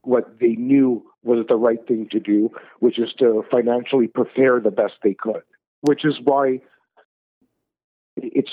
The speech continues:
so important with a reopening to remember those fundamental principles.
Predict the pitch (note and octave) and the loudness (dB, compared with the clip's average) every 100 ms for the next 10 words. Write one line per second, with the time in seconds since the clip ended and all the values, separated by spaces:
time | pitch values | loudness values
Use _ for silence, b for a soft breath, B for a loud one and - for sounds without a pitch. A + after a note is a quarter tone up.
0 | - D#3 D3+ C#3+ C3 D#3 D#3+ D#3 A2 A2 | -2 0 2 0 0 0 0 0 -8 -6
1 | B2 A#2+ A#2 C3 B2+ C#3+ C3 A2+ G#2 - | -2 0 0 2 2 2 -2 -4 -8 -12
2 | - C3+ A#2 A#2+ B2 A2+ A2+ G#2+ - _ | -2 0 0 0 -2 0 0 0 -6 _
3 | B2+ A#2 - - A#2 A2 G#2+ G#2 A#2 G#2 | -2 -2 -4 -4 -4 -4 -6 -6 -6 -6
4 | G2 _ _ _ - A2 G2+ C#2 | -6 _ _ _ -6 -6 -8 -12